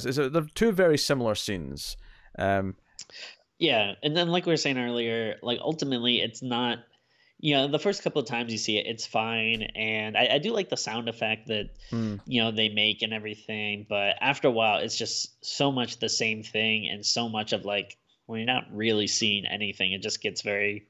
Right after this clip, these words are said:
Speaker 2: kind of boring and repetitive.
Speaker 1: Yeah, the, the
Speaker 2: Um,
Speaker 1: awful, uh, colonel who has a weird, like, financing deal with the guy who runs this
Speaker 2: <laughs>
Speaker 1: resort with, with Dick Miller. He's, like, a secret partner. Um,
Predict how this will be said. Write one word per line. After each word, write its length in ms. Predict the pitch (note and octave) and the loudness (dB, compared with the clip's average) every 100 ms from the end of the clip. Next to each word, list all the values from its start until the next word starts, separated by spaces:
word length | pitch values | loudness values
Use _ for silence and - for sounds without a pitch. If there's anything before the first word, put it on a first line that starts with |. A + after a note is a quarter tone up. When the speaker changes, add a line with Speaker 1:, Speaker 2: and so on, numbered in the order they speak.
| - | -8
Speaker 2:
kind 100 | G#2 | -8
of 60 | G2 | -2
boring 320 | G2+ G#2 F#2+ | 0 0 -2
and 80 | G2+ | -4
repetitive. 600 | G2 - G#2 A#2 B2+ C3 _ - | -4 -2 0 2 2 -2 _ 0
Speaker 1:
Yeah, 280 | C3+ C#3+ D3 | 4 6 6
the, 120 | D#3 | 4
the 200 | D3+ E3+ | 6 8
Speaker 2:
Um, 100 | F#3+ | 6
Speaker 1:
awful, 320 | G#3 G3 F3 | 6 6 8
uh, 120 | D#3 | 6
colonel 500 | - - D3+ C#3 A#2+ | 4 4 4 6 4
who 140 | A2 B2 | 6 6
has 140 | B2 | 6
a 60 | A#2+ | 4
weird, 540 | A2+ B2+ D3+ D#3+ C#3 | 6 6 8 6 4
like, 320 | C3 A#2+ - - _ - - - _ _ | 2 2 -4 -18 _ -20 -20 -20 _ _
financing 760 | - - B2 C#3+ D#3 D#3+ F3+ E3 | -6 4 6 6 4 4 2 2
deal 360 | D3+ F3 F3+ D#3+ | 4 6 6 6
with 140 | C3 | 2
the 60 | A#2+ | 4
guy 280 | A#2 B2 | 6 6
who 120 | B2+ A#2+ | 6 6
runs 280 | A#2 B2 | 4 4
this 200 | A2+ A2 A2+ | 2 0 2
Speaker 2:
<laughs> 60 | |
Speaker 1:
resort 300 | G#2 A2+ B2 | 4 6 6
with, 160 | A2+ A#2 | 6 2
with 120 | A#2+ | 4
Dick 140 | C3 | 4
Miller. 400 | A#2 A#2 C#3 D3 - - - | 4 6 6 6 2 -10 2
He's, 220 | B2+ B2+ | 4 4
like, 100 | A#2+ | 4
a 40 | B2+ | 0
secret 340 | C#3+ - A2+ | 0 0 2
partner. 400 | A#2+ A#2 A2+ D3 - - - - | 4 4 4 0 -2 -20 -12 2
Um, 280 | A#2+ A#2+ | 4 4